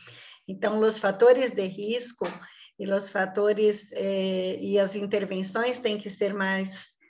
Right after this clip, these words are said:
constantes e seguir este paciente muito cerca de sua realidade. Como disse José Mendes, eu estava comparando que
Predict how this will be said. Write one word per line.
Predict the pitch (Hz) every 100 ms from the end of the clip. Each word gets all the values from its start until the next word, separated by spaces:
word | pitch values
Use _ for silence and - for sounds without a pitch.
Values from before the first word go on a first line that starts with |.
| _
constantes | - 202 196 - 226 247 262 247 240 240 - _ _
e | -
seguir | 190 208 196 220 233
este | 220 220 208
paciente | 208 190 - 196 208 214
muito | 208 214 220
cerca | 214 208 208 185 175 -
de | 185
sua | 180 190
realidade. | 180 185 185 170 - - - - _ _ - - - _ _ _
Como | 214 220
disse | 214 233 240 240
José | 233 208 208
Mendes, | 202 233 269 208 196 - 185
eu | 220
estava | 220 220 220 220 208 185 175 - _
comparando | 202 202 202 185 196 233 247 214 175 - _ - - _ _
que | - 208 202 202 196 190 190 190